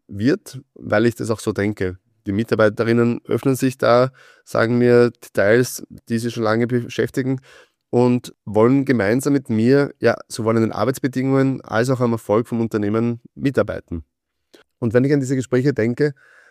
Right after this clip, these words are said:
fühle ich mich wie ein Held auf seiner Reise. Ich gehe durch verschiedene Phasen. Ich stelle mich einerseits der Herausforderung, meine Komfortzone zu verlassen. Und ich sag auch, das ist jetzt nicht immer einfach. Also Mitarbeiterinnen-Gespräche gibt's schon auch immer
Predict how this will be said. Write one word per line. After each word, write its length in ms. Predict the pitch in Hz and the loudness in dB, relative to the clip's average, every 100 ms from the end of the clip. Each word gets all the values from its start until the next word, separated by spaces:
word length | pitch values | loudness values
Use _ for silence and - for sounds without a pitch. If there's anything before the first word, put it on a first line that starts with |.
| _ | _
fühle 240 | - 170 | 0 0
ich 80 | 170 | 2
mich 160 | 170 | 0
wie 80 | 156 | 0
ein 80 | 170 | -2
Held 280 | 127 120 151 | 2 0 0
auf 80 | 131 | -4
seiner 280 | 131 123 | -2 -2
Reise. 340 | 113 120 104 87 _ _ _ | 0 -2 -2 -10 _ _ _
Ich 140 | - | -10
gehe 100 | - | -2
durch 140 | 120 135 | -2 -2
verschiedene 360 | 131 120 123 | -4 -2 -2
Phasen. 500 | 123 98 101 101 90 - _ _ _ _ | -2 -4 -4 -4 -8 -12 _ _ _ _
Ich 80 | 110 | -10
stelle 220 | - 120 | 0 4
mich 160 | 139 127 | 4 2
einerseits 300 | 120 135 143 | 0 0 0
der 120 | 139 | 0
Herausforderung, 840 | 120 90 110 - 165 165 160 214 - _ - | 0 0 -4 0 0 4 2 0 -6 _ -16
meine 300 | - 120 120 | -4 -2 -2
Komfortzone 680 | - 104 - 113 139 160 | -2 -6 0 0 2 -4
zu 120 | 151 156 | -4 -4
verlassen. 600 | - 156 147 180 294 277 _ _ _ _ - | -2 -2 -2 -6 -6 -8 _ _ _ _ -10
Und 80 | |
ich 60 | 110 | -2
sag 240 | 113 110 | 0 0
auch, 220 | - 117 - | 0 0 0
das 140 | 113 | -4
ist 120 | 113 | -4
jetzt 140 | 123 - | -4 -4
nicht 180 | 156 | -4
immer 420 | - 143 143 143 - | -2 2 4 4 2
einfach. 420 | 117 120 - - | -2 -4 -2 -4
Also 240 | - 117 117 | -2 0 0
Mitarbeiterinnen-Gespräche 920 | 127 - 131 127 131 131 - 123 131 | 0 0 -2 0 0 -2 -4 -4 -2
gibt's 200 | 127 - | -6 -6
schon 400 | - 123 139 - | -2 0 0 -4
auch 180 | - - | -8 -8
immer 380 | 127 127 127 | -2 0 0